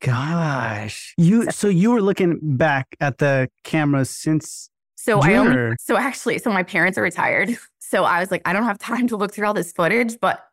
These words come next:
Speaker 2: my cameras saved, when we found it out, they had, they delete, of course, but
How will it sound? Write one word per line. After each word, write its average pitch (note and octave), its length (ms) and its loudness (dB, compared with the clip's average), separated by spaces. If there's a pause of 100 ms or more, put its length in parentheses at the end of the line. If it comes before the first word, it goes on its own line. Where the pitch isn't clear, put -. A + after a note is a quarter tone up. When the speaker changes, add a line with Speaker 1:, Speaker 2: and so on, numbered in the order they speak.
(100)
Speaker 2:
my G3 140 0
cameras F#3 460 -2
saved, E3+ 320 -2 (200)
when F#3 180 -2
we F3+ 100 2
found F3 280 0
it D#3+ 40 0
out, E3+ 220 0
they E3+ 120 0
had, D#3+ 180 -4 (340)
they F#3+ 160 0
delete, D#3 460 0
of E3+ 120 -4
course, F3 240 0
but - 280 -2